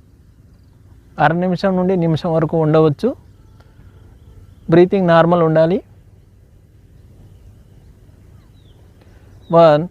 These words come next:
టూ, త్రీ, ఫోర్, ఫైవ్,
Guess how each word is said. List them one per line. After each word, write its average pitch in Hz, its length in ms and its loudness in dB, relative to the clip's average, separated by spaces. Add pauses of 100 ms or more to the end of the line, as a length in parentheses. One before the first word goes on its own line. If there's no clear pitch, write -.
(760)
టూ, 165 120 -2 (1160)
త్రీ, 170 160 4 (880)
ఫోర్, 165 420 2 (680)
ఫైవ్, 156 340 0